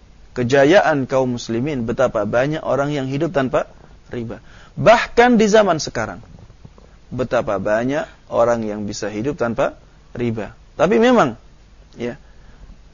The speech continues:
kadang-kadang orang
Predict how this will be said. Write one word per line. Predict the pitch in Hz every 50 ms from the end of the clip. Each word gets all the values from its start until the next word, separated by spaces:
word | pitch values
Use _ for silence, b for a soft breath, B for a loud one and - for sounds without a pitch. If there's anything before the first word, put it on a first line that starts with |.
| -
kadang-kadang | 170 180 185 165 185 175 151 131 127 127 113 104 117 127 135 151 - - - - - - - - - - - - - - - - - - - - - - _ - - b b b b b b b -
orang | - 180 202 208 190 156 127 104 113